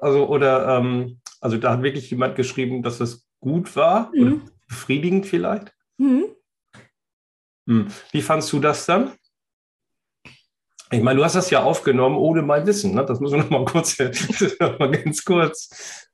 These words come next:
Speaker 1: ähm, noch mal ansagen. Das war mir gar nicht so bewusst irgendwie. Aber, ähm, wie fandst du die dann?
Speaker 2: Also ich habe ja von meinem Versuch kein Video.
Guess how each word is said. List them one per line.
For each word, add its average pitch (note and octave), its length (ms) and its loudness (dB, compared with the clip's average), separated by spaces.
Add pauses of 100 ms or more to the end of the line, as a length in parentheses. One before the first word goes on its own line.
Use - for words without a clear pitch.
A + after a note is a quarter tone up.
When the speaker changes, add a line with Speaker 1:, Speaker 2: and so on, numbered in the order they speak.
Speaker 1:
ähm, C#3+ 500 0
noch D#3+ 140 2
mal D3 220 2
ansagen. A#2+ 500 2
Das B2+ 300 -2
war C#3 140 0
mir C#3 140 2
gar C3+ 120 0
nicht C#3 160 0
so C#3 160 -2
bewusst C3+ 480 0
irgendwie. G#2 400 -2
Aber, C#3 340 2
ähm, C#3+ 460 -4
wie D3 140 -6
fandst C#3+ 300 -2
du C#3 60 0
die D3+ 140 -2
dann? A3+ 280 0 (580)
Speaker 2:
Also F#3 120 0
ich F#3+ 140 2
habe G#3 160 2
ja G#3 80 6
von G3+ 260 2
meinem A#3 640 4 (340)
Versuch A3+ 640 0
kein A3 380 4
Video. F#3+ 540 2